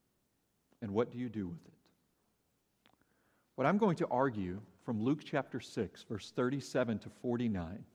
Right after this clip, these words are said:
is that we must ground ourselves in Jesus' teaching, lest we be ruined by the empty thinking of our day.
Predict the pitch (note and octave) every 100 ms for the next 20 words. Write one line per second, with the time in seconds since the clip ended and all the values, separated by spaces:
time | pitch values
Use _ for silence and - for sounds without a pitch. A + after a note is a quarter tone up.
0 | _ _ _ _ _ _ _ _ _ -
1 | - C3 C#3+ C3+ D3 A3 G3+ E3 - -
2 | A#2+ A2+ C3 D3 F#3 G3+ F#3+ C3+ C#3+ D3
3 | - - A2+ G2 G2+ F#2+ - - A2+ G2
4 | G2+ B2+ C#3+ C#3+ C#3+ B2 - - B2 G#2
5 | - - _ _ _ _ _ _ _ _
6 | _ _ _ _ _ _ _ _ _ _
7 | _ _ _ _ _ _ - G#2 A#2 D3+
8 | E3+ - - - A#2+ C3 A#2+ A#2+ A2 F#2+
9 | G#2+ A#2+ F2+ E2+ - G#2 - _ _ _
10 | _ _ _ _ _ _ _ _ A2+ G2
11 | G#2 A#2 A#2 B2 A2+ A2+ F2 - - G2
12 | - _ _ _ _ - G2 F2 F2 G#2